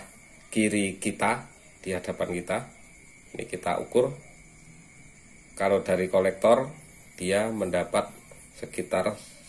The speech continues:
lima, eh, puluh ohm. Nih. Dan ini kalau dibalik sudah nggak ada yang bergerak untuk transistor jenis N P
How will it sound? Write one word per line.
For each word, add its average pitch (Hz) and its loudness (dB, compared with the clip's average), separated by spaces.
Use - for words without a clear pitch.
lima, 90 0
eh, - -6
puluh 92 -2
ohm. 135 2
Nih. 92 -2
Dan 95 2
ini 147 4
kalau 113 6
dibalik 110 4
sudah 117 2
nggak 98 2
ada 101 8
yang 98 6
bergerak - -2
untuk 95 -10
transistor 92 -4
jenis 82 -4
N - -8
P - -